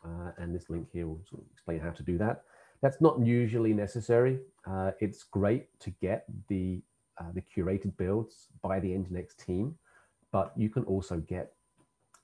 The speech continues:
from all of your favorite, uh, you know, either from Docker, the official, uh, Nginx image, or from your, your, uh, operating system, uh, package manager will have Nginx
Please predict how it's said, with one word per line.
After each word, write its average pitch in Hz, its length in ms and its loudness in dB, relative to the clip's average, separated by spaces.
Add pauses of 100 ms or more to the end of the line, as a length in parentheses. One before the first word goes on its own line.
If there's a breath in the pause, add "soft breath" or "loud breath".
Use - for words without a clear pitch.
(100)
from 87 220 -4
all 90 220 -2
of 82 120 -8
your 80 240 -6 (220)
favorite, 85 300 -8 (160)
uh, 82 200 -8
you 82 100 -8
know, 82 100 -6
either 92 160 0
from 90 160 -2
Docker, 131 420 6 (140)
the 90 140 -4
official, 82 440 -6
uh, 78 200 -8
Nginx 87 420 -8
image, 90 400 -6
or 95 260 -2
from 90 160 -6
your, 85 180 -6 (200)
your, 82 340 -10 (320)
uh, 143 220 -14
operating 117 340 2
system, 107 460 -4 (640 soft breath)
uh, 92 160 0
package - 340 4
manager 95 480 2 (100)
will 95 120 0
have 95 180 -2
Nginx 82 560 -4